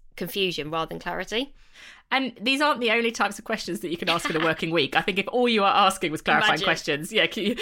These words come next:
Speaker 2: you're sort of there. We were thinking these types of questions, they can feel quite reductive, you know, like, it's sort of
Speaker 1: Mm.
Speaker 2: like, "What's the answer?" Whereas, you know, we've done a podcast episode before on questioning, and sometimes you want more expansive questions, you know, "What if we did this?" You know,
Speaker 1: <laughs>
Speaker 2: slightly larger questions. But these ones are designed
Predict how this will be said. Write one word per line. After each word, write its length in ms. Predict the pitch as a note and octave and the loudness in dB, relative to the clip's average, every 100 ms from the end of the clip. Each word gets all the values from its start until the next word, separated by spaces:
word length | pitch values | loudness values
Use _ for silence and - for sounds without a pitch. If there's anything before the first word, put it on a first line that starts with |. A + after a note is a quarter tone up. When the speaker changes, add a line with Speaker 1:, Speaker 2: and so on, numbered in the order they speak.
| - - | -6 -4
Speaker 2:
you're 100 | A3 | 0
sort 140 | C4 | 2
of 60 | A3 | 2
there. 140 | B3+ B3 | 0 0
We 140 | C4+ | 0
were 80 | C#4+ | 0
thinking 420 | C#4 C4+ A3+ F3 | 0 -2 -2 -2
these 200 | G3+ A3 | -2 -4
types 260 | - A3+ - | -2 -4 -2
of 80 | |
questions, 200 | G#3 G#3 | -6 -4
they 120 | F#3 F#3 | -6 -4
can 280 | - A#3+ | -2 0
feel 140 | A#3 G3 | 0 -2
quite 180 | - F3+ | -2 -2
reductive, 640 | F3+ - - G#2 G2+ - - - - | -4 -6 -6 -6 -6 -10 -20 -18 -6
you 60 | |
know, 60 | D3+ | -2
like, 160 | C#3+ | -2
it's 160 | F#3 E3+ | -2 -4
sort 160 | F3 E3 | -4 -2
of 60 | |
Speaker 1:
Mm. 40 | D#3+ | -4
Speaker 2:
like, 140 | - | 0
"What's 240 | F3+ - | -2 -2
the 140 | F3+ E3+ | -2 0
answer?" 500 | F3 F#3+ G#3+ A3+ C4+ - - | 0 0 -2 -2 -2 -8 -4
Whereas, 500 | F3 E3+ E3+ E3+ - | 0 2 2 0 -6
you 80 | E3+ | -6
know, 80 | C#3+ | -4
we've 100 | D#3 | -4
done 140 | E3+ | -4
a 80 | D3+ _ E3+ | -4 _ -4
podcast 300 | D#3 D#3 D3+ | -4 -6 -8
episode 240 | - C#3+ | -6 -6
before 280 | - G#3 C#3 | -4 -2 -2
on 100 | D3 | -4
questioning, 500 | C#3+ - - B2 C3+ | -8 -10 -8 -8 -6
and 100 | D3+ | -6
sometimes 520 | F#3+ F#3 E3+ C#3+ D3 | -6 -6 -6 -6 -6
you 60 | D3+ | -8
want 140 | C#3+ | -6
more 140 | D3+ | -6
expansive 600 | D3 - - A#3 G#3 D3+ | -6 -6 -4 -4 -4 -12
questions, 500 | - C#3+ - - C#3 | -10 -12 -10 -12 -12
you 100 | D3 | -10
know, 120 | D3+ - F#3+ | -10 -12 -10
"What 180 | E3 - | -6 -6
if 400 | E4+ - - _ | -6 -10 -20 _
we 100 | C#3+ | -10
did 300 | - G#2+ - | -6 -8 -6
this?" 280 | - - - | -10 -10 -8
You 140 | D#3+ | -6
know, 100 | C#3+ F3+ | -8 -10
Speaker 1:
<laughs> 60 | |
Speaker 2:
slightly 260 | A#3 C#3+ D#3+ | -8 -6 -4
larger 380 | E3+ F#3 F3 - | 0 0 0 -4
questions. 320 | D3+ - C#3+ - - | -10 -10 -14 -14 -10
But 80 | F#3 | -2
these 160 | A3+ G#3+ | 0 2
ones 160 | G#3+ | 0
are 80 | F#3+ | 0
designed 600 | F#3 E3+ F3+ E3 C3+ D3 | -2 -2 0 0 -2 -4